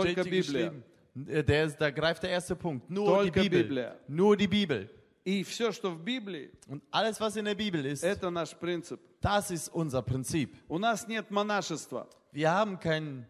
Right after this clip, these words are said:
Speaker 2: dieses Mönchentum.
Speaker 1: И у нас нету, э, целибата.
Speaker 2: Und wir haben auch kein Zölibat.
Speaker 1: И должность священника или пастыря,
Speaker 2: Und, äh, die, die Verpflichtung eines Pastoren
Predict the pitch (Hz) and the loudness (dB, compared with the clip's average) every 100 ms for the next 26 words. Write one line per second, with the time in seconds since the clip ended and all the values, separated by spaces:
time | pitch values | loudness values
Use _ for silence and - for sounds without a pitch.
0 | _ _ - 127 117 104 131 180 190 160 | _ _ -10 -8 -8 -6 -2 -2 -4 -10
1 | 135 165 165 180 196 208 208 196 185 196 | -6 -6 -6 -8 -2 0 0 0 0 0
2 | 208 175 160 190 220 220 202 190 175 147 | -4 -6 -6 -6 -4 -2 2 2 2 -2
3 | - 147 139 131 - 185 180 165 165 - | -4 -2 0 -2 -2 0 0 2 0 0
4 | 117 - _ _ 135 131 151 156 147 - | -10 -14 _ _ -12 -4 -2 -2 -4 -4
5 | 139 123 147 127 120 160 170 - _ _ | -8 -8 -8 -4 -2 -2 -4 -12 _ _
6 | _ _ _ _ _ _ _ _ _ _ | _ _ _ _ _ _ _ _ _ _
7 | _ _ 170 147 220 247 185 196 160 - | _ _ -6 2 4 4 2 -4 -6 -10
8 | - _ _ - 175 180 - 214 220 196 | -20 _ _ -10 -4 -4 -2 -4 -2 -4
9 | 165 151 139 139 180 180 - 143 107 - | -4 -4 -4 -4 -4 -4 -6 -8 -8 -14
10 | _ _ _ _ _ _ - 139 135 - | _ _ _ _ _ _ -12 -10 -10 -6
11 | 139 135 131 123 - _ - 135 127 123 | -4 -2 -4 -6 -16 _ -12 -8 -6 -6
12 | 120 120 117 123 - 196 - 170 143 139 | -6 -8 -8 -10 -8 -8 -6 -6 -6 -8
13 | 120 139 - 190 202 107 | -6 -8 -4 0 0 -2